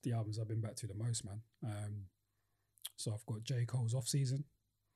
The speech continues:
Um, I was very surprised by that album, to be honest with you. <clears throat> Not to say that he didn't have it in him,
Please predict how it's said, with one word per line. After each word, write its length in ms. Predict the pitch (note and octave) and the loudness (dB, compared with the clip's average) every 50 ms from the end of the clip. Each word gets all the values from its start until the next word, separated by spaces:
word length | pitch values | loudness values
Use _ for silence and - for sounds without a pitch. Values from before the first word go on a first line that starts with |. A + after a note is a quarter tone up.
| _ _ _ _ - - _ _ _ _ _ - | _ _ _ _ -20 -20 _ _ _ _ _ -6
Um, 140 | A2+ G2+ A#2 | -4 -2 0
I 40 | B2 | 0
was 100 | A2 G2 | 0 4
very 160 | C3 D3+ D3 | 4 6 6
surprised 400 | - - A#2 D#3 D3+ C3+ B2 A2+ | 6 6 6 4 4 4 4 2
by 120 | A#2 A2+ A2 | 2 0 0
that 100 | G#2+ G2 | 0 -2
album, 280 | G#2 A2+ - - - - - _ _ _ _ _ _ _ - | -4 -4 -4 -6 -8 -8 -12 _ _ _ _ _ _ _ 0
to 80 | - | 2
be 80 | A#2 B2 | 4 4
honest 220 | B2 A#2 A2+ - - | 4 2 2 0 -2
with 100 | G2 G2+ | -2 -2
you. 1040 | A2 A2 - - _ - - - - - - - - - - - - B3+ F#3+ E3+ C#3+ | -4 -6 -6 -10 _ -20 -6 -4 -2 -2 -2 -4 -12 2 6 10 12 12 12 12 12
<clears throat> 60 | B2 | 10
Not 120 | D#3+ G#3 - | 6 4 4
to 80 | F3 | 6
say 220 | E3 - F3+ D#3 D#3 | 8 10 10 10 10
that 200 | D3 C3+ - - | 8 6 6 8
he 80 | D#3+ D3+ | 10 10
didn't 160 | D#3 C#3+ A#2+ | 10 10 10
have 140 | - D#3 A#2+ | 8 8 8
it 80 | B2 A#2 | 10 10
in 120 | C#3 D3 | 10 10
him, 260 | G#2+ G2+ F#2+ G#2 A#2 | 10 8 6 4 0